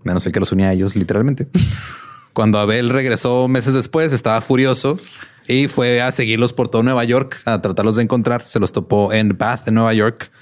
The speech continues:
y los confrontó. Y ellos le dijeron, "Güey, ya esto ya se acabó, nosotros ya somos nuestro propio pedo".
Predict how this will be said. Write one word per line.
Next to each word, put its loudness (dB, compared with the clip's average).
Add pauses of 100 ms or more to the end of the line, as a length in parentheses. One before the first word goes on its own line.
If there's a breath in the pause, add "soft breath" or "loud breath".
(300 soft breath)
y 0
los 2
confrontó. -2 (400)
Y -2
ellos 2
le 2
dijeron, 0
"Güey, 0
ya -2
esto -6
ya 0
se -4
acabó, -2
nosotros -2
ya 2
somos 0
nuestro -4
propio -4
pedo". -2